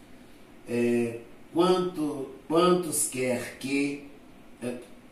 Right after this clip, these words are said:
é, quantos quer que, é, quem quer que, é, é, quem quer que s-, é, isso, quem quer que,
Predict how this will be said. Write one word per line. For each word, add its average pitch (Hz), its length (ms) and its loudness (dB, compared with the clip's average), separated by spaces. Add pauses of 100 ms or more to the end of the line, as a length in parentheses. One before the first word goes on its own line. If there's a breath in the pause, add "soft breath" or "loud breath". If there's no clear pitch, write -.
(120)
é, 117 420 -4
quantos 180 360 2
quer - 440 -2
que, 151 460 0 (880)
é, 135 520 0
quem 208 320 2
quer 160 460 -2
que, 165 540 4 (480)
é, 123 380 -2 (580)
é, 117 180 -2
quem 175 180 2
quer 170 220 2
que 135 80 -6
s-, - 480 -2 (300)
é, 107 680 -8
isso, 120 400 -4
quem 160 280 -2
quer 143 400 -4
que, 185 440 -2